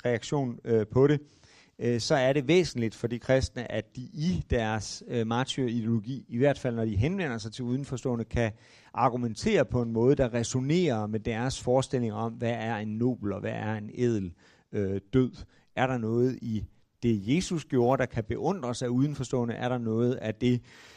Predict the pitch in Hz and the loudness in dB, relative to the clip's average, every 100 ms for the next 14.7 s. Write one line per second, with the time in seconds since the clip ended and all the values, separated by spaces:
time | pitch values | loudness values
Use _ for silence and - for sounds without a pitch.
0 | - - 117 113 113 - 107 120 117 - | -20 -6 -4 -2 -6 -12 -4 0 0 -2
1 | 117 117 143 - 135 110 101 110 120 - | -6 -4 -4 -2 0 2 2 2 2 0
2 | 110 - - - 104 101 101 - 135 139 | -4 -4 -8 -4 -4 -4 -10 -6 -4 -4
3 | 127 - 131 123 120 113 110 110 107 92 | -6 -4 -4 -2 -2 0 0 0 0 2
4 | 120 156 143 117 113 110 101 107 107 117 | 6 6 6 4 2 -10 -8 -8 -6 0
5 | 160 180 139 127 117 113 120 117 - 117 | 0 0 -2 -4 -6 -2 -2 -4 -8 -8
6 | 113 107 110 107 - - - 117 131 135 | -4 -2 -2 -2 -8 -18 -6 -2 -2 -2
7 | 113 107 107 107 113 - _ _ 220 107 | -4 -4 -2 0 0 -6 _ _ -12 -10
8 | - 113 107 101 104 - 143 143 110 107 | -8 -8 -6 -4 -6 0 2 2 0 -4
9 | 104 95 90 107 104 - - - 113 110 | -8 -10 -4 -2 -2 -4 -14 -12 -6 -6
10 | 101 98 104 95 90 87 _ _ _ - | -6 -8 -6 -6 -10 -14 _ _ _ -20
11 | - 180 190 180 185 185 156 - 135 160 | -2 2 4 6 6 6 0 0 2 2
12 | 156 127 117 123 120 165 156 - 117 104 | 2 0 0 0 0 0 -2 -2 -6 -4
13 | 104 104 - 180 196 - - 120 113 117 | -6 -6 0 0 0 -4 -2 0 0 0
14 | 117 113 151 123 123 110 | -6 0 2 2 2 0